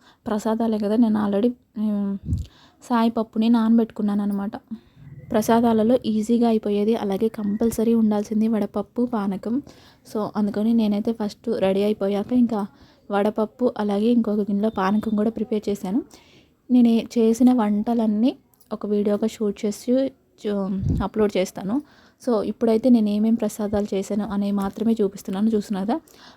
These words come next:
పులిహో-, వడపప్పు, పానకం, పులిహోర, అలాగే పెరుగన్నం, అదే దద్దోజనం అంటారు కదా.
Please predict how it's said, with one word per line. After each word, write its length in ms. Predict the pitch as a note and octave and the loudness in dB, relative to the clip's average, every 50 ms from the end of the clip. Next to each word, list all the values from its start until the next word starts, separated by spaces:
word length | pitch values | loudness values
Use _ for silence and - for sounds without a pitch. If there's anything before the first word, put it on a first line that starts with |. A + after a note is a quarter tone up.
| _ _ | _ _
పులిహో-, 420 | - A3+ G#3+ G#3+ G3+ G#3 G3 F#3+ G#3+ | 0 2 2 2 2 0 -2 -2 -2
వడపప్పు, 460 | G3 G3 G3+ - G#3+ G#3 - - B3+ | -2 -2 0 -2 -2 -4 -2 -2 -2
పానకం, 480 | B3 - A3 G3+ G3+ G3+ G3+ - A3+ B3+ C#4 | 0 0 0 0 0 -2 -2 -2 -2 -2 -2
పులిహోర, 460 | - G#3 G3+ G3+ G3 G#3+ G3+ G#3 A#3 B3 - - | -2 -2 -2 -2 -2 -2 0 0 0 -2 -2 -2
అలాగే 360 | G#3 G3 F#3+ F#3+ F#3 - C4 | -4 -2 -2 -2 -2 -2 -2
పెరుగన్నం, 520 | B3+ - G#3 G3 G3+ G#3 G3 G3+ G3 - - _ _ _ | 0 0 0 0 0 0 0 -2 -2 -4 -8 _ _ _
అదే 140 | G3+ G3 F#3 | -8 -6 -4
దద్దోజనం 580 | F#3+ G#3 G3+ G3+ G3 G#3+ G#3 G3+ - A3 G#3+ G#3 | -4 -2 -4 -2 -2 -2 -2 -2 0 0 0 2
అంటారు 320 | G3 F#3+ F#3 G3 F3+ G#3+ | 0 0 -2 -2 -2 -2
కదా. 180 | F#3+ F#3 C4+ | -2 -2 -2